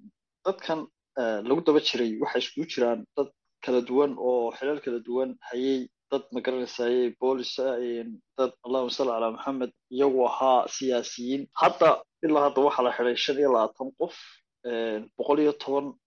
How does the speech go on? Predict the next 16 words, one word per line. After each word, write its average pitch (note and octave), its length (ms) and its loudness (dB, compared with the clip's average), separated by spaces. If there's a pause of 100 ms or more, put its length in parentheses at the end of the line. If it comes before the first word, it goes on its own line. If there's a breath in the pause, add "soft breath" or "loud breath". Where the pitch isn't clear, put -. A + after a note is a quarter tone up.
(220)
goobood B2+ 440 -2 (340)
ayaa B2 260 -4
la A2 100 -4
baadhay, A2+ 400 -6 (380)
een, G#2+ 460 -6
ama A#2+ 280 -2
hantiyood. C3 640 0
Hadda F#3+ 360 2
waxaa D3 200 0
lagu D#3+ 160 0
daba D#3+ 200 -2
jiraa, A#2+ 480 -6
waxa - 240 -12
weeyaan, C3+ 560 2 (340)
guud B2 160 -6
ahaan C3 440 -2